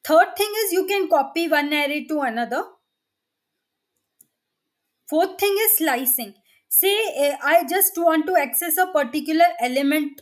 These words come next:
of these arrays, or I can, I want to assign value, uh, from one array to another only for particular element. So this we can do using slicing. Here if you see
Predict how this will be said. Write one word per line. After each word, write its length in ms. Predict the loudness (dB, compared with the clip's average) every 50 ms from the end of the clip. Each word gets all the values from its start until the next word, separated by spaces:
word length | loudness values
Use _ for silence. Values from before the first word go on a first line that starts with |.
| _ -4
of 260 | -4 -4 -4 -6 -8
these 260 | -6 -6 -4 -2 -2
arrays, 420 | -2 -2 -4 -8 -12 -14 -14 -18 _ _ _ _ _ _ _ _ _ _ _ _ _ -2
or 160 | 2 4 4
I 180 | 4 4 2
can, 280 | 0 0 0 0 0 0 -2 -2
I 140 | 0 2
want 240 | 2 4 2 2 2
to 80 | 2 2 2
assign 420 | 4 2 0 0 0 2 2 2 2
value, 600 | 2 0 0 0 0 2 2 2 2 0 -2 -4 -8 -4 -2
uh, 140 | -2 -2 -2 -4 -2
from 240 | 0 0 0 2 2
one 240 | 2 2 2 2 0
array 320 | 0 0 -2 -2 -4 -2
to 140 | -2 -2 0
another 280 | 0 -2 -2 0 2 2
only 320 | 2 4 2 2 2 2
for 220 | 2 0 -2 0
particular 560 | 0 -2 -2 -2 -6 -10 -10 -8 -6 -4 -2 -2
element. 560 | 0 0 -2 -2 -4 -10 -12 -14 -16 -18 -20 _ _ _ _ _ _ _ _ _ _
So 200 | -8 -4 -4 -2
this 260 | 0 0 2 2 2 0
we 160 | 0 -2 -2 0
can 240 | 0 0 0 0 -2
do 100 | -2 -2
using 340 | -2 -2 -2 -2 -2 -4 -2 -2
slicing. 720 | -4 -2 -2 -2 -2 0 0 -2 -2 -4 -6 -12 -10 -6
Here 240 | -2 0 0 0 0
if 180 | -2 -6 -4
you 160 | -4 -2 0 0
see 420 | -2 -2 -2 -4 -8 -10 -12